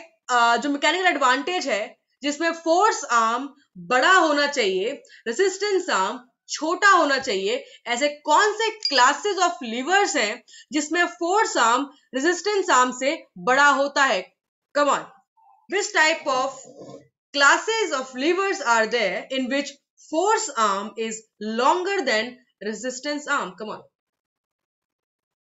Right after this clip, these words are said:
come on, अब तो answer सही होना चाहिए। अभी तो मैंने इससे पहले पूछ लिया था, क्या लगता है आपको?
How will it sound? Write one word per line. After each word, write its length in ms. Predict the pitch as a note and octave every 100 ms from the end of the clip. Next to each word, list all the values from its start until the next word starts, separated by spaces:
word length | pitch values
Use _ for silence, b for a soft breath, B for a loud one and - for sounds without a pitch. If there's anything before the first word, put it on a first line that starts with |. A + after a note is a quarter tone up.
| _ _ _ _ _ _ _ -
come 120 | E4
on, 160 | A#3+ B3 -
अब 180 | D#4 -
तो 80 | G#4+
answer 460 | D#4 D4+ D4+ E4+ E4+
सही 160 | C#4
होना 160 | C4 A3
चाहिए। 220 | F#3+ F#3
अभी 420 | F#3+ B3 A3 F4+
तो 220 | F#4 D#4+
मैंने 220 | D#4 D4 D4+
इससे 180 | D4+
पहले 160 | D#4+ C#4+
पूछ 280 | C#4+ D#4 D4+
लिया 120 | A#3+
था, 320 | G#3+ C#4 - _ _ - - _ _ _ _ _ _ _ _ _ _ _ D#4+
क्या 80 |
लगता 220 | E4+ E4+ D#4
है 60 |
आपको? 240 | B3 -